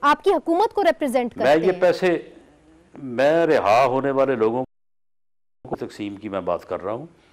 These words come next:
Speaker 2: बाकी जो मुआहदा है वो तो, अ, अपना एहसन इकबाल साहब ने बड़ा दो टोक अंदाज में कहा है कि जी, अ, बिल्कुल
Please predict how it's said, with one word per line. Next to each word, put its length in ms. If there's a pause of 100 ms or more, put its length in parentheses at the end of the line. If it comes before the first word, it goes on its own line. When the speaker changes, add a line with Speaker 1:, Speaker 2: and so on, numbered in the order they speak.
(580)
Speaker 2:
बाकी 420
जो 300
मुआहदा 420
है 180
वो 200
तो, 360
अ, 160 (560)
अपना 600 (380)
एहसन 320
इकबाल 360
साहब 340
ने 80
बड़ा 400
दो 240
टोक 340
अंदाज 320
में 140
कहा 300
है 240 (760)
कि 100
जी, 380
अ, 40 (880)
बिल्कुल 600